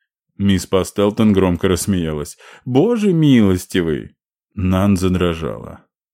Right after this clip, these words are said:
В душе у Кристи закипала ненависть. Она вспомнила, Господи, она вспомнила, как люди в Бате перешептывались, когда видели её.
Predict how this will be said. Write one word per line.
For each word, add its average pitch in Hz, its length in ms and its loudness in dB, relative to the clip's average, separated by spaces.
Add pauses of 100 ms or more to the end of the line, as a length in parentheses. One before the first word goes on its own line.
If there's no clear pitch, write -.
(120)
В 95 120 -6
душе 95 400 0
у 95 120 -2
Кристи 107 460 0
закипала 101 640 -2
ненависть. 104 840 0 (300)
Она 85 300 -4
вспомнила, 98 720 0
Господи, 78 600 -6 (160)
она 92 400 -2
вспомнила, 104 800 2
как 90 260 -2
люди 104 400 2
в 85 180 -2
Бате 98 480 -2
перешептывались, 101 1300 0
когда 98 300 -2
видели 87 500 -2
её. 76 480 -8